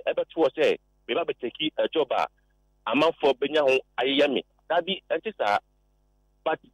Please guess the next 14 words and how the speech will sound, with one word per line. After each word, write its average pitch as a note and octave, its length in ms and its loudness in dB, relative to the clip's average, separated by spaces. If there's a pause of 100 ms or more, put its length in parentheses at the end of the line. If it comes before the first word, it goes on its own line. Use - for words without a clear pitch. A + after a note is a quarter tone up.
(120)
unfortunately D#3+ 600 2
no, C3+ 140 -2 (180)
saa G3+ 180 0
na F3 140 0
akɔba G3 300 0
no. G#2+ 80 2 (680)
Wokɔfa G3 460 0
Kotoko D3+ 340 -4
adwuma D3+ 320 2
a, - 80 -8
obi F3+ 140 0
sɛ - 80 -4
ɔyɛ D3+ 300 4
sacrificial E3 500 -2